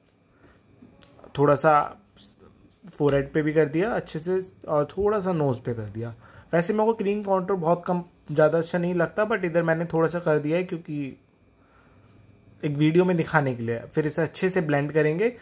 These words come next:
जिधर आपने अप्लाई करा है उ-, उसी साइड पे वहीं पर ये ब्लेंड करना है, उसको कहीं आगे ऊपर नीचे कहीं पर भी नहीं लेके जाना,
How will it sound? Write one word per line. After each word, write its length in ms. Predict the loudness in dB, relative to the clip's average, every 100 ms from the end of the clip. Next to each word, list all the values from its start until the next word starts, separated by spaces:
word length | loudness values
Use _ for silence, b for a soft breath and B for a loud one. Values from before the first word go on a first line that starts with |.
| B B -2
जिधर 300 | 2 6 6
आपने 240 | 4 0
अप्लाई 300 | 0 2 2
करा 200 | 0 -2
है 100 | -2
उ-, 240 | -4 -6 -8 -16 -20 _ _
उसी 280 | -4 -2 -2
साइड 320 | 4 4 4 2
पे 80 |
वहीं 200 | 0 0 2
पर 120 | 2
ये 160 | 2 -2 -12 _
ब्लेंड 280 | -2 0 0
करना 200 | -2 -2
है, 60 | -2
उसको 220 | -2 -4
कहीं 240 | 0 2 4
आगे 300 | 4 4 0
ऊपर 280 | 0 0
नीचे 260 | -2 -2 -2
कहीं 200 | 0 2
पर 120 | 0
भी 120 | 0
नहीं 140 | -4 -4
लेके 200 | -4 -2
जाना, 280 | -2 -2